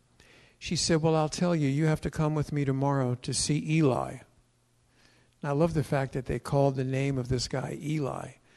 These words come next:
'cause Eli means my God in Hebrew, Eli. Eli lived in a big house up on top of the hill. And they went up to the top of the house. And as Punchinello walks in the door, Eli says,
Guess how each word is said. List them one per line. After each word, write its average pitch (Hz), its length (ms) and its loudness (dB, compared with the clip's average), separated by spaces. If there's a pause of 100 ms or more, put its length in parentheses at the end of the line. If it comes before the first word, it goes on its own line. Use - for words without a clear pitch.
(300)
'cause 131 200 -4
Eli 156 380 0
means 135 320 -4
my 131 220 -2
God 131 340 -2
in 123 120 -10
Hebrew, 131 440 -6 (260)
Eli. 131 420 0 (1120)
Eli 165 280 4
lived 156 260 4
in 139 80 4
a 135 60 2
big 139 180 2
house 131 380 0
up 127 100 -2
on 123 100 -4
top 127 240 -2
of 127 80 -6
the 123 60 -6
hill. 117 340 -4 (1040)
And 135 120 -6
they 127 80 0
went 135 200 2
up 139 120 2
to 127 100 -6
the - 80 -4
top 127 300 -2
of - 60 -4
the - 80 -4
house. 131 500 -4 (1300)
And 127 140 -2
as 123 140 0
Punchinello 139 640 0
walks 123 420 0
in 127 100 -4
the 123 80 0
door, 123 480 4
Eli 127 300 2
says, - 480 -6